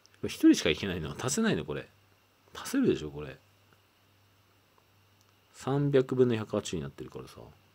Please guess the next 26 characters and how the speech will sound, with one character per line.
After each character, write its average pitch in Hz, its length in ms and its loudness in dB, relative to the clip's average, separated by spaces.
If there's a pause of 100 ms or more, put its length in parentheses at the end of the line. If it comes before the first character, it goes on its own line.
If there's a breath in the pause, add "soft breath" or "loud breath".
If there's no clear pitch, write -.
(360)
こ - 120 -10
い 151 40 -6
つ - 160 -8
足 127 100 -2
し - 40 -6
た 160 100 -4
い 139 40 0
ん 95 60 -2
だ 127 80 -6
け 135 100 -8
ど。 - 240 -14 (1500 soft breath)
あ 80 500 -6 (100)
ー、 - 60 -16
そ - 180 -10
う 107 60 -8
か。 65 300 -12
多 160 120 -8
分、 107 380 -6
一 - 260 -12
つ - 200 -6
の 90 160 -2
リ 101 200 0
ー 85 40 -4
ダ 80 220 -4
ー - 20 -8
に、 80 440 -8